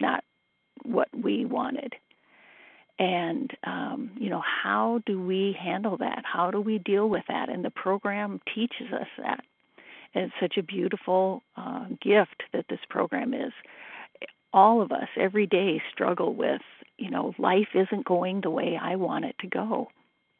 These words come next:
And we struggle with thinking that we know better. I know, I struggle with, I know better than,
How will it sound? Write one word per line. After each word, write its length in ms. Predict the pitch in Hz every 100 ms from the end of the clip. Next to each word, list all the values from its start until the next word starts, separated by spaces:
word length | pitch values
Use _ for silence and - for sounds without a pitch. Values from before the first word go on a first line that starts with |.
| _ _ _ - - _ - - - - -
And 480 | 202 196 196 185 -
we 240 | - 196 175 -
struggle 380 | 190 208 214
with 200 | 165 160 - -
thinking 520 | 180 196 175 - 180
that 300 | - 170 - - -
we 280 | 180 196 208
know 220 | 185 185
better. 420 | 165 160 - -
I 220 | 185 190 214
know, 260 | 202 185 - _ -
I 260 | 180 196 208
struggle 380 | - 180 180 175
with, 200 | 175 170
I 220 | - 170 190
know 180 | 185 170
better 320 | - 202 190
than, 220 | - -